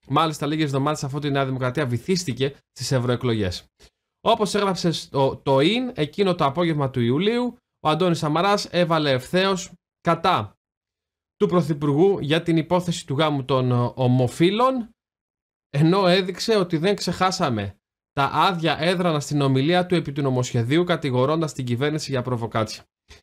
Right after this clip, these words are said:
Επιτέθηκε στο, στο μοντέλο του επιτελικού κράτους. Ζήτησε επιστροφή στις ρίζες. Υποστήρεξε τη μείωση του Φ Π Α σε βασικά αγαθά, ενώ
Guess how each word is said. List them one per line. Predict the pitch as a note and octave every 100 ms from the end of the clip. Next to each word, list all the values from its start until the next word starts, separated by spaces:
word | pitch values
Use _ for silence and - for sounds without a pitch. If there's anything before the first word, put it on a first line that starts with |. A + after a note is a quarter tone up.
| _
Επιτέθηκε | D#3 D#3 F3 A3+ G#3+ G#3+
στο, | G#3 G#3 F#3+
στο | - - F3+
μοντέλο | F3 D#3 G#3 G#3
του | G3+
επιτελικού | F#3 F3 F3 E3 E3 G#3
κράτους. | G3+ A3 A3 B2+ A2 - _ _ _ _ _ _ -
Ζήτησε | B2 F3 F#3 F3+
επιστροφή | F3 E3+ E3+ E3 F#3+
στις | F3 E3
ρίζες. | F3 G#3 F3+ A#2 - - _ _ _ _ _ _ _ _ _ _
Υποστήρεξε | E3 E3 E3 - G3+ G3 F#3+ - G3+ G3+ - -
τη | - F3
μείωση | F3+ A3 G3+ E3+
του | D#3+ D3
Φ | D#3+ C#3
Π | C#3 C#3
Α | C3+
σε | C#3
βασικά | B2+ B2 B2 B2+ A2+
αγαθά, | A2 G#2+ C#3+ F3 A3+ G#3+ _ _ _ _ _ _
ενώ | - D3+ F3 G3+ -